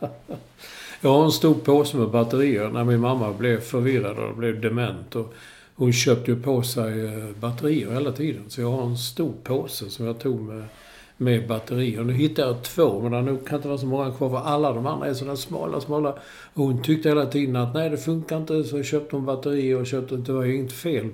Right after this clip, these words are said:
på, hon tryckte ju bara fel, så att säga, på. Men jag vet inte vad jag ska använda dem till,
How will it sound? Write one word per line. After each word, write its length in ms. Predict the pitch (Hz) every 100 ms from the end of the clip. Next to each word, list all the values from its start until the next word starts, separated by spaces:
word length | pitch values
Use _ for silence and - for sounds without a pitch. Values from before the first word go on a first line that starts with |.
| -
på, 220 | 123 120 - - - -
hon 220 | 147 123
tryckte 380 | 135 147 147 120
ju 80 | 113
bara 300 | 135 120 107
fel, 380 | - 123 95 87
så 140 | - 98
att 120 | 95
säga, 220 | 107 98 95 -
på. 60 | 107 98 101 - - - - - - - - - - - - - -
Men 140 | 156
jag 80 | 147
vet 100 | 151
inte 140 | 143 151
vad 100 | 135
jag 80 |
ska 160 | 123 143
använda 400 | 147 151 131 120
dem 260 | 143 127 110
till, 220 | 101